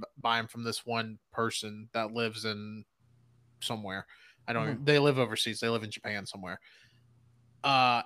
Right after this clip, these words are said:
Speaker 1: and Cody, I don't know if you know this, but the twenty-fifth anniversary of Pokemon is this year, and they're releasing a twenty-fifth anniversary set.
Speaker 2: Oh,
Speaker 1: And there's
Speaker 2: wow.
Speaker 1: been, like, a big hubbub over the last week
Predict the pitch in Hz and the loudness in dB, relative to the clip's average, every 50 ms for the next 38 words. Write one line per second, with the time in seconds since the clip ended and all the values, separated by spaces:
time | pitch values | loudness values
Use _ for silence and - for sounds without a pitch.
0 | - - 139 139 139 139 127 - _ _ _ _ _ _ _ - 151 - 160 156 | 0 2 2 2 2 2 -4 -10 _ _ _ _ _ _ _ -12 4 8 10 10
1 | 147 143 139 143 139 135 131 131 135 131 131 127 127 127 - - 135 120 - 117 | 12 10 8 8 4 2 0 2 2 4 4 6 6 4 2 0 -2 -4 -4 -6
2 | - - 151 151 143 - 147 139 135 139 131 131 123 117 120 123 120 - - 139 | -2 0 2 2 4 6 4 6 6 6 6 6 4 4 4 4 4 4 6 6
3 | 131 135 131 123 - - 131 131 - 139 139 135 139 139 139 139 143 139 - - | 8 6 6 4 4 4 4 4 4 2 2 4 4 4 2 2 0 -4 -6 -8
4 | _ _ _ _ _ _ _ _ - 139 135 127 135 143 - - - 147 151 156 | _ _ _ _ _ _ _ _ -2 0 2 4 4 4 6 6 6 6 6 8
5 | 160 160 156 - _ _ _ _ _ _ _ _ _ _ - 131 131 135 127 135 | 8 6 6 2 _ _ _ _ _ _ _ _ _ _ 0 2 2 4 4 6
6 | 120 139 143 131 - - 143 131 127 - - - 143 139 135 127 143 139 - - | 6 6 6 6 4 4 4 4 4 2 2 2 4 4 4 6 6 4 4 6
7 | 123 123 131 123 117 123 123 - - - 123 113 - - 127 120 123 139 - - | 2 2 2 2 2 2 2 2 0 -2 0 0 0 2 2 4 4 2 2 -2
8 | - _ _ _ _ _ _ _ _ _ _ _ _ _ _ - 127 117 107 101 | -8 _ _ _ _ _ _ _ _ _ _ _ _ _ _ -6 -4 -4 0 2
9 | 151 151 165 165 131 147 175 165 160 151 - 151 131 127 151 156 143 131 117 156 | 6 8 8 8 8 8 8 8 8 8 8 6 6 8 8 8 8 10 10 10
10 | 156 139 135 123 117 117 - - 139 135 123 123 123 117 120 117 120 120 120 120 | 10 12 10 8 6 4 0 0 0 0 0 -2 -4 -2 2 4 6 6 6 6
11 | - - 120 117 113 110 107 - - | 4 0 0 0 0 0 0 -4 -8